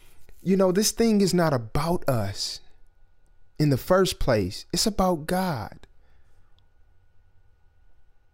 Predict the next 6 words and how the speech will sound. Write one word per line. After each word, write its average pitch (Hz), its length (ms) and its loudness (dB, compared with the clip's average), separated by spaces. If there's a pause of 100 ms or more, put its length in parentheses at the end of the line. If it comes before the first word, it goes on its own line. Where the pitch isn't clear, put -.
(160)
Yes, 202 460 2
it's 208 180 2
okay 208 400 2
to 180 80 2
be 160 180 -2
disappointed, 170 920 0